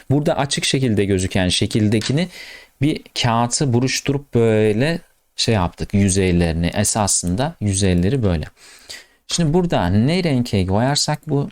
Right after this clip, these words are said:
sarı noktayı tek bir noktaya dönüşmüş. Gördüğünüz gibi o rengi alır. Yani olay aslında bu.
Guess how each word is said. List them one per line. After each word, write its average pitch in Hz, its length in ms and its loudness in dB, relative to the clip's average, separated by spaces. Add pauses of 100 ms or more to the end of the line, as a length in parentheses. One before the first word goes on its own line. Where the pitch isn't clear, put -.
sarı 127 340 0
noktayı 127 600 0
tek - 320 -6
bir - 240 -2
noktaya 87 440 0
dönüşmüş. 82 600 -4 (760)
Gördüğünüz 120 460 0
gibi 117 140 0
o 113 220 0
rengi 85 340 0
alır. 78 380 -8 (140)
Yani 90 360 -4
olay 107 380 0 (280)
aslında 101 560 0
bu. 85 100 -6